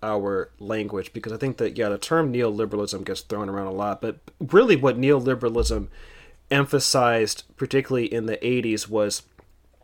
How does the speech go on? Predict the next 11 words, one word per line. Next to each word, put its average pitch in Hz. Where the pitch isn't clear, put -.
it 156
was 147
essentially 156
a 113
backlash 160
against 113
the 117
welfare 127
state. -
So 131
in 131